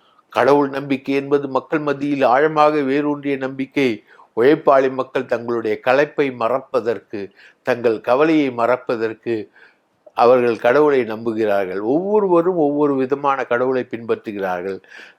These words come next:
அஹ், இந்து மதத்தின் ஜாதி ஆதிக்கங்களில், அஹ், பாதிக்கப்பட்ட மக்கள் அதிலிருந்து வெளியேறி வருவதற்கு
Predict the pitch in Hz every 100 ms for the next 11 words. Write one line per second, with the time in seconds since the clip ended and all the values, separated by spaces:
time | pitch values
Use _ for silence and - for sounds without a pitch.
0 | - - 120 110 120 151 151 139 127 123
1 | 123 113 127 139 143 131 113 127 147 143
2 | 135 131 127 127 113 _ _ _ _ -
3 | 113 107 98 127 175 180 180 160 - 127
4 | 127 123 - 143 131 117 117 131 139 165
5 | 147 127 156 175 160 139 127 123 117 113
6 | - 123 120